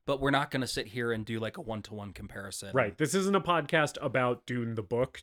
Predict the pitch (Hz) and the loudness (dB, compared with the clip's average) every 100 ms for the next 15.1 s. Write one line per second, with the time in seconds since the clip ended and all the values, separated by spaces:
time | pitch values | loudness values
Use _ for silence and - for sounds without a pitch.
0 | - 127 - 123 120 123 117 131 117 123 | -4 -2 2 2 2 0 0 -2 -2 -4
1 | - 135 - 147 127 135 123 127 131 120 | -4 -4 -2 0 0 0 -2 0 -2 0
2 | 127 123 131 - - - - 220 180 160 | 0 0 0 -2 -4 -4 6 8 10 8
3 | 147 139 139 143 160 - - 160 160 160 | 6 4 4 4 2 -6 -12 -2 4 6
4 | 151 151 170 170 165 180 175 170 151 135 | 4 2 8 8 12 10 10 6 4 4
5 | 123 131 107 117 113 107 104 101 113 104 | 2 0 0 -4 -4 -4 -6 -8 -8 -6
6 | 98 92 76 117 - 117 98 104 98 - | -6 -8 -10 -10 -6 -4 -4 -4 -8 -12
7 | _ _ 127 107 101 104 139 151 151 147 | _ _ -6 -6 -6 0 4 4 4 4
8 | 143 135 139 139 131 127 - 131 120 113 | 2 2 4 4 2 -2 -2 0 0 -2
9 | 101 120 110 104 98 123 110 - 110 95 | -2 -2 0 -2 -4 -4 -4 -4 -6 -6
10 | - - 135 135 - - - 277 - - | -12 -10 -6 -4 -2 -2 2 4 4 2
11 | - - - - - - - 123 - - | -2 -8 -6 -8 -6 -8 -6 -8 -10 -18
12 | - - - - - - 196 175 175 165 | -20 -20 -20 -18 -2 2 4 4 2 4
13 | 160 170 220 226 202 190 190 185 139 143 | 2 2 0 0 -2 -2 0 -4 -4 -4
14 | 160 - 143 135 127 - 170 175 151 135 | -6 -6 -6 -6 -6 -2 0 2 0 -2
15 | 123 | -6